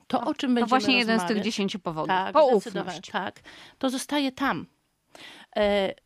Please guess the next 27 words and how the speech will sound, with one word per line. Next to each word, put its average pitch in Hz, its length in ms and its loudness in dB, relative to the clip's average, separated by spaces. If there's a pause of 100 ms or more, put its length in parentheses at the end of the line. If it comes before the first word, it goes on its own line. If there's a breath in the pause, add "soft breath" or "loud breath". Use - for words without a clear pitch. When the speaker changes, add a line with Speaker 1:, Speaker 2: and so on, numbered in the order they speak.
Speaker 1:
i 233 140 -8
to 302 320 0
moim 214 300 0
zdaniem 185 420 -2
strony 254 500 0
pozwala 220 560 -2
na 214 280 -2
otwarcie, - 760 -8 (180)
na 208 120 0
mówienie 220 360 2
bez 208 300 -2
barier. 185 540 -2 (440 loud breath)
Strony 202 260 -8
są, 208 180 -2
e, 214 40 -4 (960)
zaskakująco 214 1000 -4
szczere 185 540 -6 (540 soft breath)
w 180 160 -6
mediacji 202 840 -4
w - 100 -20
porównaniu 196 480 -2
do 180 180 -4
wystąpień, 190 720 -8 (240)
e, 175 40 -8
stron 175 320 -10
w - 60 -12
sądach. 160 520 -8